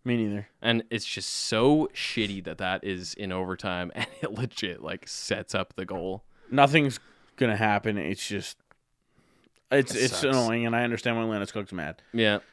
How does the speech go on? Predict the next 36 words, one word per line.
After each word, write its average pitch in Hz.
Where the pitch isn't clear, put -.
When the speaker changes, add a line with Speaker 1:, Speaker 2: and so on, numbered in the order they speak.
Speaker 1:
We've 135
talked 139
about 131
the 123
lines 113
and 107
stuff, 110
like, 98
kicking 120
guys 104
out 110
of 104
the 98
draw 95
and 98
stuff, 101
and 95
sometimes 113
it's 92
warranted. 98
This 131
one, 165
I'll 131
give 127
Lan-, 113
I'm 120
on 113
Landeskog's 104
side, 82
Speaker 2:
Yeah. 117
Speaker 1:
hundred 104
percent. 92
Uh, 131
a -
couple 165
things. 160